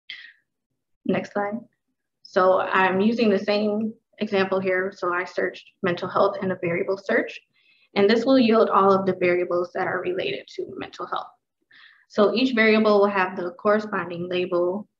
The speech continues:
question text, and the study it was taken from. And then, um, to compare the, some variables, you can select two or more variables and, um,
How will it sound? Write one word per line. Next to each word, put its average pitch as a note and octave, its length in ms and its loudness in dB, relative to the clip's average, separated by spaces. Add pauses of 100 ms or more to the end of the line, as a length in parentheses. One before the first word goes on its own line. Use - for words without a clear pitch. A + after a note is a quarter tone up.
question F3 340 -6
text, F3 380 -6
and F3 100 -12
the F3 80 -10
study - 440 -8
it - 40 -8
was - 140 -14
taken C4 320 2
from. C4 400 4 (460)
And G#3+ 180 6
then, G#3+ 420 4 (100)
um, F#3+ 520 0 (300)
to A3 140 -2
compare B3 460 2
the, G3 300 0 (320)
some F#3 320 -6
variables, E3 480 -6
you F3 100 -6
can E3+ 140 -6
select E3+ 520 -4 (360)
two B3+ 160 2
or A3 80 4
more F#3+ 300 4
variables F#3 640 0 (280)
and, F#3+ 480 -2
um, - 480 -6